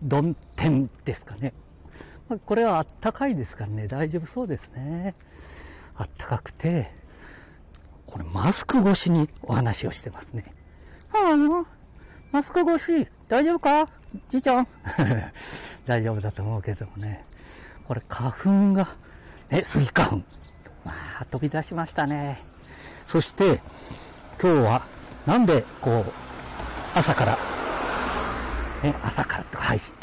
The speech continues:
こう、お話をさせていただいてるかというと、ピンマイク。ね、ケンちゃん。うん、ピンマイク。うん。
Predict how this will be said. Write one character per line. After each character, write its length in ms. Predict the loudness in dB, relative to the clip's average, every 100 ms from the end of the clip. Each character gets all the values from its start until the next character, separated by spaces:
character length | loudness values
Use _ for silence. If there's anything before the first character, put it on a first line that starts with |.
| -6
こ 260 | -2 -2 -4 -10 -18 -8 0
う、 40 |
お 20 |
話 320 | 2 4 4
を 20 | 2
さ 160 | 2
せ 140 | 0 -2
て 100 | -4
い 80 |
た 140 | -2 0
だ 80 | 0
い 40 |
て 120 | -4
る 80 | -8
か 100 | -8
と 140 | -10
い 20 | -12
う 40 |
と、 260 | -2 -2 -2 -10 -20 -20 -20 -20 -20 -20 -20 -4
ピ 100 | 4
ン 160 | 6 8
マ 120 | 8
イ 80 | 6
ク。 280 | 2 -2 -6 -18 -20 -20 -20 -20 -20 0
ね、 140 | 2
ケ 100 | 4
ン 40 | 2
ち 80 | 0
ゃ 60 |
ん。 20 |
う 20 | -6
ん、 40 | -10 -20 -20 0 4 4 2 0
ピ 80 | 4
ン 80 |
マ 120 | 6 6
イ 60 |
ク。 160 | 4 -4 -2
う 80 | 2
ん。 160 | 2